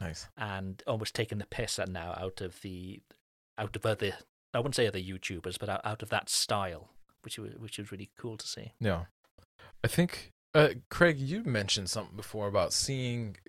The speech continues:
Speaker 1: YouTubers kind of cross-pollinating or cross-promoting and, and featuring each other in videos to help kind of build each other up or build up each other's audiences, right?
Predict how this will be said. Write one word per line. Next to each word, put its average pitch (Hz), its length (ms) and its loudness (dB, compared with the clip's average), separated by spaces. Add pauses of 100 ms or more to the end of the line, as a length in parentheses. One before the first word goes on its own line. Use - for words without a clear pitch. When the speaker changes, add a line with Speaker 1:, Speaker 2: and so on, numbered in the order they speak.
Speaker 1:
YouTubers 113 680 0
kind 104 200 2
of - 200 -6
cross-pollinating 98 1000 2 (420)
or 101 80 2
cross-promoting 92 840 2
and, 87 180 -2
and 87 300 -4
featuring 92 440 0
each 87 220 0
other 85 360 -2 (420)
in 90 140 -2
videos 82 480 0
to - 80 -2
help 87 340 0 (560)
kind 87 160 -2
of - 100 -10
build 90 260 2
each 85 200 -2
other 82 240 0
up - 140 -2 (100)
or 104 80 -6
build 90 240 0
up 85 180 -6
each 90 160 -2
other's 85 220 0
audiences, 73 600 -2
right? 85 220 0